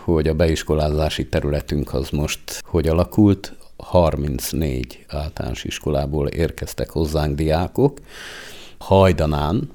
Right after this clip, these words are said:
beiskolázási területünknek számított Mátészalka, Vásárosnamény és környéke,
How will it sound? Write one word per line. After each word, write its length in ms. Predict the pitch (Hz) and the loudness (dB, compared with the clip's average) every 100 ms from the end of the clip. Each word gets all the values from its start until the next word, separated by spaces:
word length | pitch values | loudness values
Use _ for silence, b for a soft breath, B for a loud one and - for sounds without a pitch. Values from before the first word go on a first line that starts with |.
| - | -10
beiskolázási 920 | - 90 90 - 80 73 76 67 - - | 0 2 2 2 2 2 0 -2 -4 -2
területünknek 720 | 85 85 78 - 78 73 - | 0 0 0 -2 -2 -2 -2
számított 640 | - 76 73 71 60 - | -2 0 0 -2 -4 -2
Mátészalka, 920 | 78 76 - 73 - 69 69 - 71 - B B | 0 0 0 -2 0 -2 -2 0 -2 -2 B B
Vásárosnamény 920 | - 85 76 73 73 67 - 71 76 69 | 2 4 4 2 0 -2 -2 -2 0 -2
és 180 | 65 | -4
környéke, 760 | - 80 76 82 82 92 104 | -2 0 2 0 0 2 0